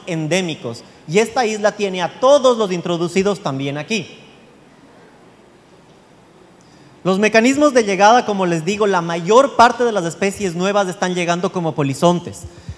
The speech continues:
Ah, antes del inicio de la inspección en junio del dos mil, solamente se habían registrado seis especies. Sin embargo, estos polizontes son bien difíciles de controlar.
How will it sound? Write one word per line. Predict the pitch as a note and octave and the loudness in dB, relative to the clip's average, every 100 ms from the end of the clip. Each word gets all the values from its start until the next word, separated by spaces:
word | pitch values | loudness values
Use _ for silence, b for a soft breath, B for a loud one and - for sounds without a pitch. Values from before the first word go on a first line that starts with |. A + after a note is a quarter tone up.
| B - | B 2
Ah, | F3 F3+ F3+ F3+ - | 6 8 8 4 2
antes | G#3+ C#4+ D4+ B3 | 2 2 -2 2
del | A#3 | 2
inicio | G3+ G3+ C4 C4+ | 2 0 0 0
de | A#3 | -2
la | F3+ | -2
inspección | E3 E3 - G3+ G#3+ | -4 -6 -2 -2 -2
en | |
junio | G3+ G3+ G3+ | -4 -2 0
del | F3+ | 0
dos | D3+ D3 | -4 -4
mil, | F3+ B3 G3+ - | -4 -6 -8 -16
solamente | - G#3 G3+ G3+ G#3 | -4 0 0 0 -4
se | G3 | -4
habían | F3+ | -2
registrado | F3+ D#3+ D#3+ F3 E3 | -4 -6 0 2 2
seis | F#3+ F3+ | 0 0
especies. | E3 - G#3 G#3+ F3 | -2 -2 -2 0 -4
Sin | E3+ G3 | -2 -2
embargo, | G3 B3+ C#4 | 2 2 2
estos | C#4+ C4+ - | -2 -4 -4
polizontes | G3 E3 - A3 A3+ G3+ B B | -4 -2 -2 -2 0 -2 B B
son | - A3 G3+ | -2 2 4
bien | G3+ A#3 D4 | 2 0 0
difíciles | C#4+ C4+ C4 B3+ B3 | -2 -6 -8 -6 -4
de | A3 | -4
controlar. | G3 F3+ E3+ E3 E3+ A2 - | -6 -6 -2 2 2 2 -8